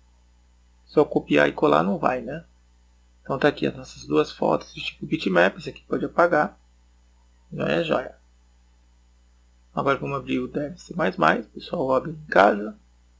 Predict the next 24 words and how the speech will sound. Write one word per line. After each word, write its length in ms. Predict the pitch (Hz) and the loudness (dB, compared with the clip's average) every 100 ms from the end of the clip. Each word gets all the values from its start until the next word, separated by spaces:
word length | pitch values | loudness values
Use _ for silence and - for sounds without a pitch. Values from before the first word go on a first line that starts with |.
| _ _ _ _ _ _ - | _ _ _ _ _ _ 0
Pra 180 | 143 127 | 0 2
criar 220 | 139 127 | 0 0
o 40 | |
projeto 420 | - 131 120 - | 0 -4 -2 -4
é 20 | - | -6
só 200 | - 131 | -6 -6
vir 200 | 156 156 | -6 -12
aqui, 280 | - 214 | -6 -4
né, 140 | 214 208 | -2 -2
no 100 | 143 | 0
Allegro, 560 | 135 143 - 190 185 | 0 2 0 0 -4
que 120 | 87 139 | -4 -4
a 40 | |
gente 240 | 135 135 | -6 -8
já 120 | - 139 | -6 -6
tá 100 | 135 | -8
acostumado. 580 | - - 135 135 139 - _ _ _ _ _ _ _ _ | -10 -10 -2 0 -2 -6 _ _ _ _ _ _ _ _
Escrever 280 | - 135 135 | -4 -4 -4
um 80 | |
nome 300 | 127 123 117 | -12 -12 -14
pro 140 | - - | -18 -16
projeto. 640 | - 165 170 170 175 190 185 _ | 2 4 6 6 4 -10 -12 _
Salvar 760 | - - - 143 131 131 143 | -20 -20 -4 -2 0 0 -2
aqui, 220 | 160 - | -2 -8